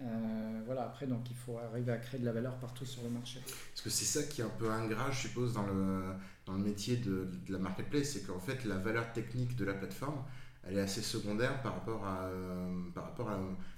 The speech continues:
Speaker 2: à ce que vous amenez réellement à votre marché.
Speaker 1: Bah,
Speaker 2: Si
Speaker 1: c'est
Speaker 2: aujourd'hui je prenais Uber, je pense qu'on est, on est, on est capable de dupliquer, euh, la plateforme technique, mais personne en fait pourra, euh, avoir une hégémonie comme Uber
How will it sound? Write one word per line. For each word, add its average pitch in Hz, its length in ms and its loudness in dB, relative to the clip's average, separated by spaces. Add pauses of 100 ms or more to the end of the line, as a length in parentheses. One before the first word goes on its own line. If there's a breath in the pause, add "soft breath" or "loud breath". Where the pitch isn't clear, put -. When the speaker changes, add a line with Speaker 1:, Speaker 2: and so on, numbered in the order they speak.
Speaker 2:
à - 20 0
ce - 100 2
que 110 80 2
vous 104 220 2
amenez 113 240 4
réellement 110 420 4
à 107 60 2
votre 101 220 0
marché. 123 240 4
Speaker 1:
Bah, 120 60 6
Speaker 2:
Si 120 120 2
Speaker 1:
c'est 110 60 2
Speaker 2:
aujourd'hui 101 280 2
je 120 120 -2
prenais 101 200 0
Uber, 98 300 6 (500 loud breath)
je - 120 -6
pense 90 140 -6
qu'on 101 200 -2
est, 104 40 0
on 101 160 -2
est, 101 200 0 (180)
on 104 60 2
est 101 60 2
capable 107 340 2
de 110 60 4
dupliquer, 120 560 4
euh, 98 260 8
la 92 80 4
plateforme 98 320 0
technique, 98 360 0
mais 98 80 2
personne 98 380 2
en 95 60 2
fait 123 180 2 (440)
pourra, 117 320 6
euh, 101 200 6 (500 loud breath)
avoir 107 520 6
une 107 140 6
hégémonie 104 480 6
comme 98 180 2
Uber 104 200 6